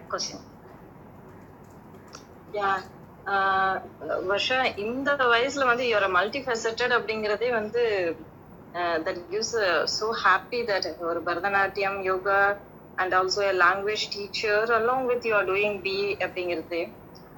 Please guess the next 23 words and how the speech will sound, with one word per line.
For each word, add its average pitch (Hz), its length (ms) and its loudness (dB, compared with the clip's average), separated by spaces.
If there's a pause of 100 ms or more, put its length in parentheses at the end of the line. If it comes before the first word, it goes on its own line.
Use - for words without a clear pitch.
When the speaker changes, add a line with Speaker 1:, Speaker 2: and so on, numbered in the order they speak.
(100)
Speaker 2:
ஆ, 170 240 0
என்னோட 202 500 0
விஷஸ் 277 320 0
தான் 247 140 6
நான் 226 80 4
சொல்றேன். 202 340 -2 (360)
ஆ, 185 300 6
actually 294 320 -2
நான் 233 140 4
இப்பதான் 277 300 4
வந்து, 269 240 2 (420)
எ-, 180 340 2
எல் 240 140 -2
டி 302 140 2
பத்தி, 294 340 0
எ-, 185 400 2
நோட்ஸ் 247 340 0
எடுத்துட்டு 240 300 -2
இருந்தேன். 233 260 0
இங்க 240 180 0
வந்து 247 220 2
பார்த்தா, 285 360 0
எ-, 202 340 0